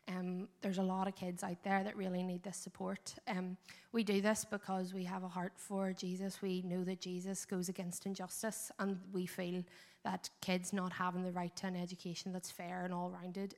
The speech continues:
is an injustice. So this is where we want to stand in the gap. And that is what educational attainment is. So I hope yous understand, but if you don't, ask me at the end. Um, and we also encourage our kids for hobbies. We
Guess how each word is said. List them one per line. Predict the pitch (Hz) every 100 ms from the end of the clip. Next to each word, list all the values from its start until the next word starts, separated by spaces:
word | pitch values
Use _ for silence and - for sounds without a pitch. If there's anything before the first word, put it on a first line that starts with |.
| -
is | 190 185
an | 185
injustice. | 190 185 - - 220 - -
So |
this | 185 190
is | 190 190
where | 185
we | 180
want | 180 175 -
to | 202
stand | - - 180 180 180 -
in | 185
the | 180
gap. | 180 170 - - - - - -
And | 175
that | 202 214
is | 208
what | 185
educational | 180 165 - 175 - 170
attainment | 165 156 165 156
is. | 185 170
So | - 185
I | 165
hope | 202 196
yous | 180
understand, | 165 170 - 180 165
but | 180
if | 160
you | - 156
don't, | 156 - -
ask | 180 -
me | 185 208 - - - -
at | 180
the | 185
end. | 208 294 - - - - -
Um, | 233 220 202 202 -
and | 233
we | 254
also | 247 294 - 370 339 - 202
encourage | 226 220 214 208 214
our | 208
kids | - 196 190
for | - 202
hobbies. | - 185 226 247 233 -
We | 233 233 233